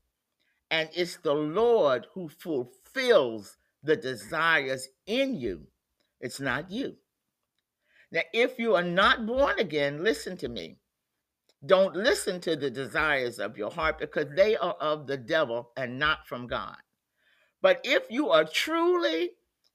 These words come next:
a bride of Christ, there's one desire in your heart which overpowers or that's more powerful than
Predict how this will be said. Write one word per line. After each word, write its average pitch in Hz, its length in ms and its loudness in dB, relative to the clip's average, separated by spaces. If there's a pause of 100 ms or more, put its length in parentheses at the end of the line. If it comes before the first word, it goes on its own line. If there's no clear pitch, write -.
a 160 160 0
bride 214 640 4
of 147 240 -4
Christ, - 640 -6 (500)
there's 160 320 4
one 294 640 4
desire 254 880 2 (320)
in 240 280 2
your 269 300 8
heart 131 380 0 (260)
which 220 220 6 (120)
overpowers 233 1300 6 (220)
or 180 380 12
that's 190 340 4 (360)
more 226 460 6
powerful 262 640 6
than 143 440 2